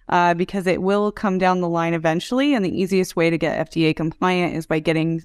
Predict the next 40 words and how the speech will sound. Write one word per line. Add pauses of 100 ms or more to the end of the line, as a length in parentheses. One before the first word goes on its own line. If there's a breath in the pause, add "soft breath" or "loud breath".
(140)
uh,
G
M
P
certified,
which
is
Good
Manufacturing
Practices, (380 soft breath)
which
is
one
of
the
things
that
we
help
a
lot
of
companies
with. (440)
Um,
becoming
G
M
P
certified
helps
your
company
in
so
many
ways. (380)
And (160)
it's
just